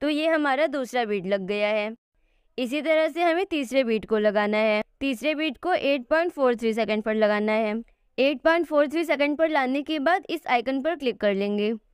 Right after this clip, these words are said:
और फिर राइट के आइकन पर क्लिक करेंगे। अब हमारे म्यूजिक में बीट्स ऐड हो गए हैं। अब हम यहाँ पर फोटो को ऐड कर लेते हैं, तो हम इस आइकन पर क्लिक करेंगे और फिर वीडियोज़ फोटोज़ पर आ जाते हैं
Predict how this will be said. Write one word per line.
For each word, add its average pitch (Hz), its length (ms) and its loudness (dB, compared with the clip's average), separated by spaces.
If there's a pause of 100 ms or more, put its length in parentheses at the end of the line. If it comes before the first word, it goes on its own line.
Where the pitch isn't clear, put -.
(180)
और 240 180 2
फिर 320 260 -2
राइट 269 280 0
के 320 120 -2
आइकन 247 340 -2
पर 302 160 2
क्लिक 254 240 -4
करेंगे। 202 520 0 (680)
अब 294 160 0
हमारे 294 340 0
म्यूजिक 277 380 -4
में 311 300 -2
बीट्स 302 340 -4
ऐड 277 240 -2
हो 240 140 0
गए 202 220 -2
हैं। 214 260 -2 (300)
अब 294 200 0
हम 330 160 2
यहाँ 285 260 0
पर 320 180 0
फोटो 277 380 -2
को 339 140 -2
ऐड 240 280 -2
कर 220 140 -2
लेते 220 360 -2
हैं, 226 280 -2 (300)
तो 294 100 4
हम 339 260 2
इस 339 240 -4
आइकन 269 360 0
पर 339 140 0
क्लिक 277 280 -4
करेंगे 311 420 -2 (600)
और 240 220 2
फिर 330 200 -2
वीडियोज़ 294 460 -2
फोटोज़ 240 440 0
पर 214 180 0
आ 208 80 2
जाते 208 280 -2
हैं 214 260 -4